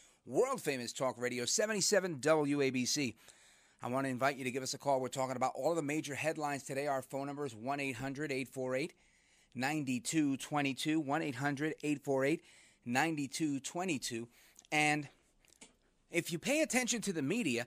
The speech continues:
you'll hear that everything's in crisis. Right now, we've got crises galore, crises, I should say. We've got the coronavirus wreaking havoc. We've got the constitutionality of certain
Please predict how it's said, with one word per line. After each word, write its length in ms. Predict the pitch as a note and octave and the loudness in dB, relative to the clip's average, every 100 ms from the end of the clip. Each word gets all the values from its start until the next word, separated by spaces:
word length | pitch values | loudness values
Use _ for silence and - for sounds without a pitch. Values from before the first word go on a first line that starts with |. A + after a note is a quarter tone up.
| - - | -6 -2
you'll 140 | G#3+ | 0
hear 260 | G3+ B3+ B3+ | 0 0 0
that 180 | A3+ - | -2 -2
everything's 600 | B3+ B3+ C#4+ B3 A#3+ A3 | -4 -2 -2 -2 0 0
in 100 | G#3+ | -2
crisis. 640 | - E3 F3 - A2 - | -2 2 2 2 -2 -2
Right 180 | E3 A#3+ | 0 2
now, 160 | B3 A#3 | 0 0
we've 180 | G#3 | 0
got 220 | E3+ E3+ - | 0 -2 -2
crises 760 | - A3 A#3+ A#3+ G#3+ A3+ G3+ | -6 -2 -2 -2 -4 -4 -6
galore, 600 | D3 F#3 F3 E3 G3 E3+ | 2 4 6 6 6 4
crises, 680 | C3 - A3 - A3 G3+ B2+ | 2 2 2 2 -2 -2 -2
I 60 | A#2+ | -4
should 200 | - A2 | -8 -8
say. 280 | - A2+ C#3 - - _ _ _ _ _ - | -6 -6 -6 -12 -20 _ _ _ _ _ -2
We've 200 | E3 E3 | 2 4
got 240 | D#3+ F3+ F#3 | 4 2 2
the 80 | |
coronavirus 960 | - F3 D#3 E3 E3+ C#3+ C#3+ C3+ B2 - - _ _ _ A2+ | -6 -2 2 2 2 0 0 0 -4 -6 -10 _ _ _ -12
wreaking 500 | A2 D#3 F3 E3+ C3 | 0 2 2 -2 0
havoc. 340 | B2 G#2 G2 _ _ _ _ - - | 0 0 -6 _ _ _ _ -20 -4
We've 260 | D3+ D#3+ | 0 0
got 340 | B2+ D#3 C#3+ C#3 - - _ _ _ - | 2 2 4 0 -6 -20 _ _ _ -10
the 80 | C#3 | -6
constitutionality 1120 | D#3+ F3 E3 D3+ F#3 F3 D3 D#3 G#3 F#3+ A#2+ | -2 -2 -2 -4 -2 -2 2 2 2 0 0
of 100 | - | 0
certain 500 | - F3+ - C3+ | 0 0 0 -4